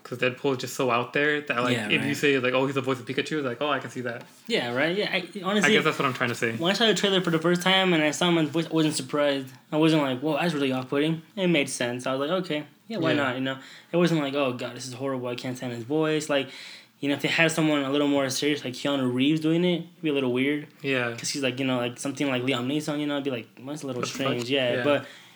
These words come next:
Speaker 2: someone like him, quirky like that, Ryan, I think that's a very good pick, man. Like, Danny DeVito would be, probably be good, too. I'm not saying, like, "Oh, he's a bad one," but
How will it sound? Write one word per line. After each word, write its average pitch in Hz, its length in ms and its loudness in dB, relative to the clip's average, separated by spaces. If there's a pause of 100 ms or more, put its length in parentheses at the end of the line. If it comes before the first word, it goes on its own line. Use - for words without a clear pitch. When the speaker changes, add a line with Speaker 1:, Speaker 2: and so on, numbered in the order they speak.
Speaker 2:
someone 185 280 2
like 165 140 4
him, 165 240 2
quirky 165 360 0
like 156 180 -2
that, 165 200 -2
Ryan, 147 600 -4
I 156 80 -12
think 175 220 -2
that's 156 240 -4
a 151 280 -2
very 156 160 0
good 127 180 -4
pick, 127 220 -8
man. 131 240 -6
Like, 127 160 -4
Danny 139 200 0
DeVito 139 200 0
would 123 120 -4
be, 131 140 -2
probably 123 220 -2
be 123 100 -6
good, 120 180 -6
too. 131 200 -6
I'm 127 80 -2
not 127 160 -2
saying, 131 180 -2
like, 123 140 -8
"Oh, 139 80 0
he's 131 140 -2
a 127 40 -2
bad 127 180 -4
one," 139 160 -4
but 120 280 -6